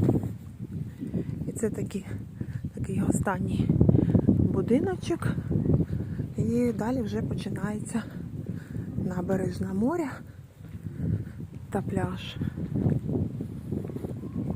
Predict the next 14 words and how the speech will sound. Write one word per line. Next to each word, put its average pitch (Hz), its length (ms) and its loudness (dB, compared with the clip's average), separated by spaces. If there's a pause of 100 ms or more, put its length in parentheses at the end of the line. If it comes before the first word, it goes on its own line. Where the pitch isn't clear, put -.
(2750)
Вода, 196 320 2
не 190 120 4
знаю, - 400 4
ще - 240 2 (520)
холодна, 269 440 6
мабуть, 226 540 4 (260)
але - 240 4
на 226 120 6
вулиці 214 480 2
так, - 200 4
е, - 840 0
досить - 460 0
тепло. 285 460 2 (580)
Десь - 400 2